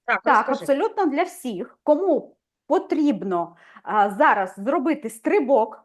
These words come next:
Speaker 2: в ваших проєктах, а, я пропоную приблизно десять-п'ятнадцять хвилин розбір вашої ситуації. А, це... Приблизно те, що ми якраз зробили,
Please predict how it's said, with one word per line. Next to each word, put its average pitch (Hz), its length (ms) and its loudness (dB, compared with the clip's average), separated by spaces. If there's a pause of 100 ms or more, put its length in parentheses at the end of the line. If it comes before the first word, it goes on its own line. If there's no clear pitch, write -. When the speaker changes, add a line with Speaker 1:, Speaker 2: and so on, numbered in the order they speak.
Speaker 2:
в 220 120 -14
ваших 254 460 -2
проєктах, 262 720 -2 (340)
а, 226 160 4
я 320 220 4
пропоную 269 840 -4 (520)
приблизно 359 640 2
десять-п'ятнадцять 262 1080 -4
хвилин 233 540 -2
розбір 226 560 0 (280)
вашої 294 420 2
ситуації. 180 920 -4
А, 196 240 2 (600)
це... 381 540 4 (500)
Приблизно 453 480 2
те, 320 160 -4
що 294 120 -8
ми 262 140 -4
якраз 233 380 -2
зробили, 214 640 -2